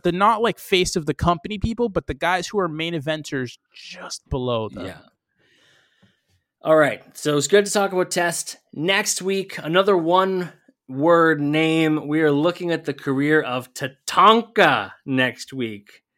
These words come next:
Speaker 2: Somebody who we both have heard of, but know absolutely so little about. So we're gonna
Speaker 1: And
Speaker 2: look
Speaker 1: whose
Speaker 2: at the
Speaker 1: career is way longer than literally anyone expects. <laughs>
Speaker 2: It's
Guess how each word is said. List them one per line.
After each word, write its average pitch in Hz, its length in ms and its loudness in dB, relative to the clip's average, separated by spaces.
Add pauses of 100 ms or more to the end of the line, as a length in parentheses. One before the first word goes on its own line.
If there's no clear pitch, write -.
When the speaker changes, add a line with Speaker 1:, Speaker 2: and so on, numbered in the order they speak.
(120)
Speaker 2:
Somebody 196 440 -2
who 143 180 -6
we 123 140 -6
both 139 260 -2
have 127 140 -12
heard 120 180 -2
of, 110 220 -4 (320)
but - 140 -18
know 101 400 -10 (120)
absolutely 95 880 -10
so 113 280 -6
little 95 340 -12
about. 82 380 -18 (360)
So 101 160 -10
we're 247 180 0
gonna 294 120 4
Speaker 1:
And 233 80 4
Speaker 2:
look 285 60 8
Speaker 1:
whose - 100 2
Speaker 2:
at - 60 -10
the - 40 -12
Speaker 1:
career 226 720 0 (280)
is 190 420 -4 (260)
way 370 340 6
longer 202 500 10
than 170 260 8
literally 190 380 10
anyone 147 440 4
expects. - 800 -8
<laughs> - 40 -2
Speaker 2:
It's - 240 4